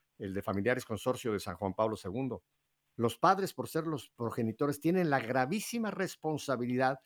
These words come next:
de ser los primeros educadores de la prole.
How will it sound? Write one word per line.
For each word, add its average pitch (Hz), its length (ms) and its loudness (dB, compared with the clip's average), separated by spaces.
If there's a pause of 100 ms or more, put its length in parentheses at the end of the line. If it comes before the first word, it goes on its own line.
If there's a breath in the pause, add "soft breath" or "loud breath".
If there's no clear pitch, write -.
(220 soft breath)
de 123 80 0
ser 160 260 0
los 165 200 -2
primeros 135 640 2
educadores 202 840 2
de 175 80 -2
la 151 140 -2
prole. 175 360 -4